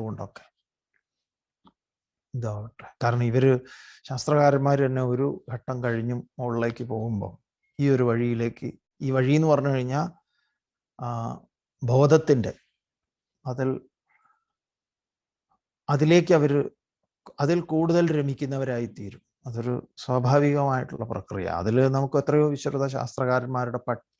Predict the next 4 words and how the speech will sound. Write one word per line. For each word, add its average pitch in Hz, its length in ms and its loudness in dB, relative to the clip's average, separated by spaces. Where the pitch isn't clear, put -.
പേരുകളുണ്ട് 131 600 2
ആ 101 100 -4
പട്ടികയിൽ. 95 500 -8
എന്തായാലും 160 380 8